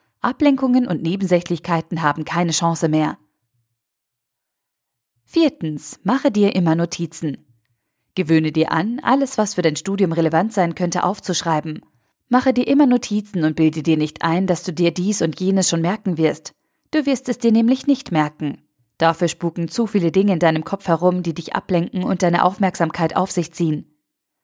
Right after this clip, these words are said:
Darum, wenn in der Vorlesung ein wichtiger Satz fällt,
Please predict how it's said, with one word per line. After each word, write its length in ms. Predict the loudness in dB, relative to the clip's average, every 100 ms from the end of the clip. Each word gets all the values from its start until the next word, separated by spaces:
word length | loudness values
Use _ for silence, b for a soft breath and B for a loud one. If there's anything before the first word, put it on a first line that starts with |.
| _ _ _ _ _
Darum, 500 | 0 0 0 -2 -4 -8 _ _ _ _ _ _ 0
wenn 140 | 2
in 120 | 4
der 120 | 2
Vorlesung 540 | 2 2 2 0 -2 -4
ein 180 | -4 -4
wichtiger 360 | -4 0 2
Satz 320 | 2 -2 -4
fällt, 360 | 0 0 0 -6